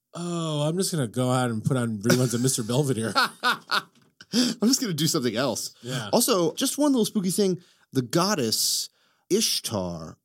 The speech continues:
Speaker 2: of the Nile is pronounced Eastar, right? And is where we get Easter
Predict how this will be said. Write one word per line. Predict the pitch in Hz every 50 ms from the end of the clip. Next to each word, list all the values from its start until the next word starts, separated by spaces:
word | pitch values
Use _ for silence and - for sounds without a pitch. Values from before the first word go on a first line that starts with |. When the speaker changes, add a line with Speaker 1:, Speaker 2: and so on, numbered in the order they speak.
| _ _ -
Speaker 2:
of | 123 127 127 120 113 107
the | 113 117
Nile | 113 117 139 151 160 156 120 101 92 87 85 82 82 - - _ _ _ _ _ _ _
is | 120 113 - -
pronounced | - - 131 131 131 123 120 110 - - - _ _ _ -
Eastar, | 180 202 214 - - - - - 95 90 85 80 76 76 - - 107 - _ _ _ _ _ _ _ _
right? | 98 104 110 120 117 - _ _
And | 110 110 113 110
is | 110 104 123
where | 131 123
we | 120 120
get | 101 110 104 104 -
Easter | 165 180 - - - - 101 92 90 87 92